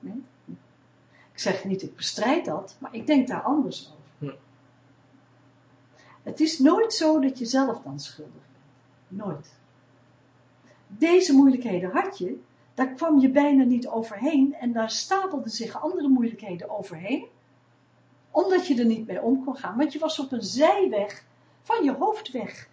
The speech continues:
Speaker 1: gekomen. En als je op die zijweg beland bent, dan werkt alles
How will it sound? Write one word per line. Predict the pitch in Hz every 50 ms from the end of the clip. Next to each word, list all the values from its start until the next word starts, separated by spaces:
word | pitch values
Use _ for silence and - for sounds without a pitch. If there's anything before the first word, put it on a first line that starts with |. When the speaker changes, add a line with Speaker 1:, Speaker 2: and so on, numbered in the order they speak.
| _ _ _
Speaker 1:
gekomen. | _ - 240 226 - - 190 175 160 156 156 151 151 - _ _ _ _ _
En | -
als | 240 262 262
je | - 269
op | -
die | - 233 208
zijweg | 208 240 311 359 392 381 277 247 - - - -
beland | 208 208 247 262 277 285 233 - - -
bent, | 170 156 156 190 - - - - _ _ _ _ _ _ _ _ _ _ _ _ _ _ _ _ _ _ _ _ _ _ _ _ _ _ _ _ _ _ _ _ _ _ _ _
dan | _ 247 247 254 226 202
werkt | 240 269 294 294 277 - - - - - _ _ _ _ _ _ _
alles | _ 349 381 440 466 453 466 - - - - -